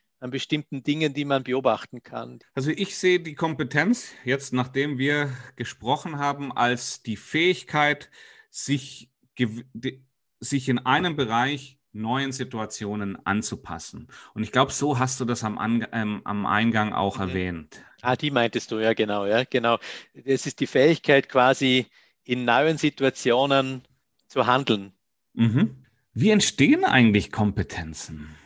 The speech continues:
Speaker 1: Ja, Kompetenzen entstehen im Grunde durch die Anwendung, durch die Anwendung von Wissen, oder? Das ist im Grunde ja das, was Berufsanfänger immer als großes Problem dann auch mitbringen. Man sagt denen,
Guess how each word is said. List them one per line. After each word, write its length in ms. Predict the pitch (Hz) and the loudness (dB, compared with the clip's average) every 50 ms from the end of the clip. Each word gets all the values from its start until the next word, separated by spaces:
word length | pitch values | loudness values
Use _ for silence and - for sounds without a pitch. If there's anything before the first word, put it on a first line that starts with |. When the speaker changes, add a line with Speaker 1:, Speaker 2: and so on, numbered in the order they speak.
| _ _ _ _ _ _ | _ _ _ _ _ _
Speaker 1:
Ja, 100 | 131 127 | -14 -6
Kompetenzen 640 | - 151 151 139 160 143 - 135 143 160 - - 170 | -2 -2 0 0 0 2 4 4 4 2 0 -2 -4
entstehen 460 | 160 156 - - - 156 160 170 170 | -4 -4 -4 -2 2 2 4 4 2
im 120 | 165 156 | 0 -2
Grunde 600 | 147 147 139 147 160 175 160 180 175 170 165 156 _ _ _ _ _ _ _ _ _ _ _ _ _ _ _ _ _ _ _ _ | 0 2 2 2 2 2 2 4 4 4 2 -2 _ _ _ _ _ _ _ _ _ _ _ _ _ _ _ _ _ _ _ _
durch 160 | - 156 - | -6 -4 -2
die 140 | - 175 151 | 2 2 2
Anwendung, 800 | - 131 151 165 165 165 165 175 185 170 175 170 175 180 175 160 _ _ _ _ _ _ _ _ _ _ _ _ _ _ _ _ _ | 4 4 2 2 4 4 4 4 4 2 -2 -2 -2 -2 -6 -8 _ _ _ _ _ _ _ _ _ _ _ _ _ _ _ _ _
durch 160 | - 143 - | -4 -2 2
die 120 | - 151 | 4 4
Anwendung 500 | 127 127 143 147 147 151 151 147 147 131 | 4 4 4 4 4 4 4 4 2 0
von 240 | - - 147 139 135 | 2 0 -2 0 0
Wissen, 540 | 190 214 - - - 123 107 101 107 107 - _ _ _ _ | 0 0 0 -2 -4 -8 -8 -10 -10 -14 -18 _ _ _ _
oder? 200 | 131 139 175 214 202 _ _ _ _ _ _ _ | -20 -20 -20 -20 -20 _ _ _ _ _ _ _
Das 140 | - 135 127 | -4 -2 -2
ist 200 | 160 156 - - | -2 -4 -2 -2
im 80 | 147 135 | -2 0
Grunde 280 | 147 147 160 165 156 | 0 0 0 2 4
ja 100 | 147 143 | 4 4
das, 240 | - 147 156 160 - | 6 6 4 4 4
was 160 | 165 143 - | 2 0 0
Berufsanfänger 920 | - - 139 139 180 185 - - 156 143 151 143 - 156 160 170 170 165 151 | 2 0 0 0 0 -2 -2 0 0 0 0 2 4 4 4 6 4 4 4
immer 260 | 147 165 175 170 160 | 4 2 0 2 2
als 220 | 156 151 143 - - | 4 2 2 2 0
großes 360 | 151 147 156 - 170 143 - | -2 -2 0 0 -2 -2 -2
Problem 420 | - - 135 117 127 131 180 214 | 0 -2 2 4 6 6 6 6
dann 140 | 190 139 117 | 6 4 4
auch 200 | 113 110 - - | 2 0 -2 -2
mitbringen. 600 | 117 113 - - - - 117 113 113 117 113 113 | -4 -4 -4 -4 -2 0 0 0 0 -2 -4 -2
Man 180 | 120 123 131 123 | 0 0 0 2
sagt 380 | - 131 131 151 - - - | 4 4 4 4 4 0 0
denen, 320 | 139 135 143 156 165 175 | 2 2 4 4 2 0